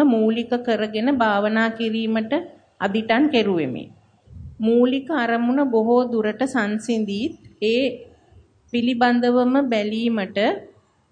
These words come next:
සිත යොමු කරද්දී, කයේ මහත් සැහැල්ලුවක් දැනිනි. ඒ සැහැල්ලුව තුල හිඳිමින් කය ස්පර්ශවන ස්ථාන ගැන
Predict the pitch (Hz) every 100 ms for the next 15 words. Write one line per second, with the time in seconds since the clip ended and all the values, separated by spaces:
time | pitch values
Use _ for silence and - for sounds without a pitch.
0 | _ _ _ - 240 - 262 196 - -
1 | _ _ _ _ - _ _ _ _ _
2 | _ _ _ _ _ _ _ _ _ -
3 | 220 220 240 240 - 233 214 202 190 196
4 | 208 381 - - _ _ _ _ _ _
5 | _ _ _ _ 262 220 208 - 226 226
6 | 262 311 240 240 277 - - 226 208 214
7 | 233 240 285 - 202 190 151 127 - _
8 | _ _ _ _ _ - 220 294 277 254
9 | 240 220 220 233 262 262 208 185 214 370
10 | - - - 226 233 208 185 226 349 -
11 | - _ - 240 226 247 320 - 233 208
12 | 214 - 247 247 285 - 262 226 220 226
13 | 226 202